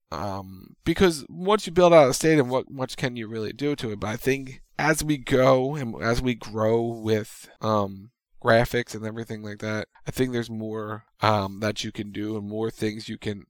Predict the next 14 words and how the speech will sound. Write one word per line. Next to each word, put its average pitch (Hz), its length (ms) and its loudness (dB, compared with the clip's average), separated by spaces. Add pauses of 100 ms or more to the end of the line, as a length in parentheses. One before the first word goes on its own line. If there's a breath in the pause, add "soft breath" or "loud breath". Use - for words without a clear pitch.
and 101 220 -8
work 101 240 -10
on. 127 240 -6 (600 loud breath)
By 151 120 10
the 160 80 12
way, 127 60 6
speaking 143 320 -4
of 135 60 -4
graphics, 131 240 -2
there's 113 140 -6
performance 165 540 -2
mode 151 240 4
and 123 160 0
there's 117 200 -6